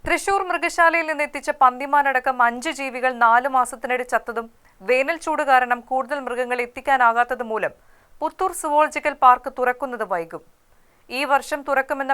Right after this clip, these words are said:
പ്രഖ്യാപനത്തെ തുടർന്ന് ശ്രമങ്ങൾ നടക്കുന്നുണ്ടെങ്കിലും വിദേശത്ത് നിന്ന് മൃഗങ്ങളെ എത്തിക്കുന്നതടക്കമുള്ള നടപടികളായിട്ടില്ല. മൃഗങ്ങളുടെ പരിപാലനത്തിലുള്ള എല്ലാ സൗകര്യങ്ങളും ഒരുക്കാനും കഴിഞ്ഞിട്ടില്ല. കൊടും ചൂട് മൃഗപരിപാലനത്തെ ബാധിക്കുന്നുണ്ട്. ഫാൻ, സ്പ്രിംഗ്ലർ, മിസ്റ്റ്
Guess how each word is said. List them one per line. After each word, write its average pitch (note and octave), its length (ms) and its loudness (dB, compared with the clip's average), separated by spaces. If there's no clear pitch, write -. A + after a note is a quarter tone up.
പ്രഖ്യാപനത്തെ C4+ 640 2
തുടർന്ന് B3 280 -4
ശ്രമങ്ങൾ C4+ 440 0
നടക്കുന്നുണ്ടെങ്കിലും A#3+ 720 -4
വിദേശത്ത് D4 560 -6
നിന്ന് D4+ 140 -2
മൃഗങ്ങളെ C4+ 420 -4
എത്തിക്കുന്നതടക്കമുള്ള B3+ 920 -2
നടപടികളായിട്ടില്ല. G#3+ 800 0
മൃഗങ്ങളുടെ B3+ 520 -2
പരിപാലനത്തിലുള്ള B3+ 720 2
എല്ലാ B3 140 4
സൗകര്യങ്ങളും B3 500 -6
ഒരുക്കാനും A#3 380 0
കഴിഞ്ഞിട്ടില്ല. E3+ 420 -10
കൊടും F4 340 6
ചൂട് E4 220 2
മൃഗപരിപാലനത്തെ C4+ 760 2
ബാധിക്കുന്നുണ്ട്. A3+ 600 0
ഫാൻ, B3+ 260 4
സ്പ്രിംഗ്ലർ, B3+ 480 -2
മിസ്റ്റ് B3 340 -8